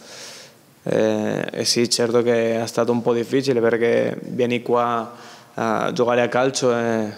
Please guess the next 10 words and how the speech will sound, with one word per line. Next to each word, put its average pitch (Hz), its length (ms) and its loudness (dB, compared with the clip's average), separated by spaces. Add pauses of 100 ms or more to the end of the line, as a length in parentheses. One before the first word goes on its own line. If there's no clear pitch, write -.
(160)
e 117 160 2
all'inizio 117 560 2
non 113 160 0
giochi 127 320 2
perché 113 720 -2 (760)
certo 113 340 2
che 110 420 4
devi 113 200 6
abituarti, 117 760 2 (1300)
ma 113 680 0